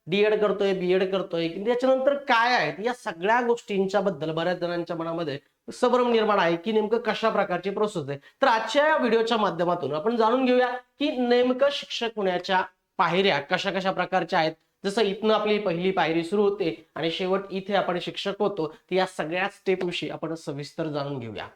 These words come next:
ओके, तत्पूर्वी जर तुम्ही, अ, टेटची तयारी करताय, Teacher Aptitude and Intelligence Test, ज्याला आपण शिक्षक अभियोग्यता आणि बुद्धिमत्ता चाचणी म्हणतो, परीक्षेची तयारी करत असाल तर तुमच्यासाठी Ignite Academy घेऊन आलेली आहे न्यू फोर पॉइंट झिरो, गुरु फोर पॉइंट झिरो बॅच.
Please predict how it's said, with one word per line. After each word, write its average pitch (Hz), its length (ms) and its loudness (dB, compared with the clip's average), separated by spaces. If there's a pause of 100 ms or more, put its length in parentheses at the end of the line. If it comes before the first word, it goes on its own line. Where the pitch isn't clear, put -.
(220)
ओके, 208 580 -2
तत्पूर्वी 254 440 2
जर 247 300 0
तुम्ही, 165 320 0 (400)
अ, 151 360 2 (260)
टेटची 226 360 2
तयारी 240 260 4
करताय, 170 380 2
Teacher 196 340 -2
Aptitude 190 380 0
and 190 140 -4
Intelligence 165 500 -2
Test, 185 340 -2
ज्याला 156 160 -4
आपण 170 180 -4
शिक्षक 196 380 -4
अभियोग्यता 160 460 -2
आणि 190 100 2
बुद्धिमत्ता 160 440 -4
चाचणी 170 320 -2
म्हणतो, 131 240 -4
परीक्षेची 175 480 -4
तयारी 180 180 2
करत 175 300 -4
असाल 170 260 -2 (300)
तर 247 140 4
तुमच्यासाठी 208 800 2
Ignite 220 220 2
Academy 202 340 2
घेऊन 190 240 -2
आलेली 190 280 0
आहे 135 180 -6 (200)
न्यू 226 760 0
फोर 196 180 0
पॉइंट 196 360 0
झिरो, 139 180 -4
गुरु 165 320 -2
फोर 170 220 0
पॉइंट 175 300 -2
झिरो 170 140 -4
बॅच. 143 340 -2